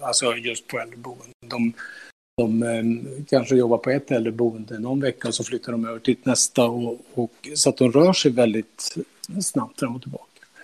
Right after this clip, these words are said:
Eh, så att om man då har asymptomatiska smittbärare som kommer in eller personer som inte omfattas av karensdagen exempelvis, så kanske man känner sig lite friskare trots att man börjar utveckla sjukdom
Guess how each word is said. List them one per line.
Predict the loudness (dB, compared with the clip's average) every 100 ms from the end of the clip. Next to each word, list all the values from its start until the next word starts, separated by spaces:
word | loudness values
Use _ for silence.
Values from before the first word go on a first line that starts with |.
| -20 -20 -20 _
Eh, | 4 6 6 2 -8 _ _ 2
så | 2
att | 2 -8 _ _ _ _ _ _ _ _
om | 6 8 8
man | 6 6
då | 4
har | 4 4 2
asymptomatiska | 0 0 -2 -2 -2 -4 -6 -6 -6 -6 -8 -10 -12
smittbärare | -8 -2 -2 -4 -8 -6 -6 -8 -4
som | -4
kommer | 0 2 4
in | 4 2 0
eller | -2 0 2 0 0
personer | 0 6 6 4 0
som | 2 4
inte | 4 2
omfattas | 0 0 -2 -4 -2 -2
av | -4
karensdagen | -2 -2 -2 -4 0 4 6 4 -2 -10 -20 _
exempelvis, | -8 0 0 0 -6 -8 -8
så | -6
kanske | -4 -4 -2
man | -4
känner | -2 -4 -4
sig | -4 -2
lite | -2 -6
friskare | -2 -2 -2 2 2 2 0 -4 -20 -20 -20 _ _ _ _
trots | 4 4 4
att | 2
man | 2 4
börjar | 4 8 8
utveckla | 8 4 2 0
sjukdom | 2 0 2 2 4 2